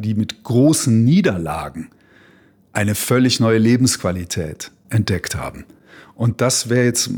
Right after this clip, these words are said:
mein Ansatz, dass man eben auch Niederlagen und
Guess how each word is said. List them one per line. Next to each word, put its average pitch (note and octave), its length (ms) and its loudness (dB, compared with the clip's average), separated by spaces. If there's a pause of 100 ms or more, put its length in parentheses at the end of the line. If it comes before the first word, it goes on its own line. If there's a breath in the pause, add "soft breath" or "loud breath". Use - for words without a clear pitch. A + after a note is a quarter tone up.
mein A2 380 0
Ansatz, A#2 560 0
dass G#2 220 -2
man G#2 280 4
eben A2 520 2
auch G#2 340 -4 (580 loud breath)
Niederlagen A2+ 1000 0
und G2+ 400 -6